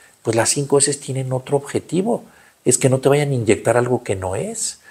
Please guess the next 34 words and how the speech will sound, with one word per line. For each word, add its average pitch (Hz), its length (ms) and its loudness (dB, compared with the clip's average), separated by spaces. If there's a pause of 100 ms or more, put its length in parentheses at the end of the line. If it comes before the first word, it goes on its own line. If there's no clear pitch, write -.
(280)
que 117 80 0
no 113 80 6
vayan 127 240 6
a 117 40 0
utilizar 110 420 -2
una 127 180 0
jeringa 117 460 0
que 107 120 -4
ya 110 140 0
fue 127 120 6
usada 113 380 6
y 120 100 2
la 101 120 2
utilicen 101 460 -4
para 98 180 0
inyectarte 95 580 -6
a - 60 -6
ti. 202 360 -8 (800)
Entonces, 160 420 2
no, 160 240 2
no 156 200 4
es 185 140 4
un 185 120 -2
tema 156 300 0
de 139 80 2
decir 127 380 0
cuál 151 240 4
es 160 140 -2
el 127 80 2
métrico 139 560 0
que 107 100 0
debo 110 240 4
tener, 123 380 -4 (720)
sino 113 380 2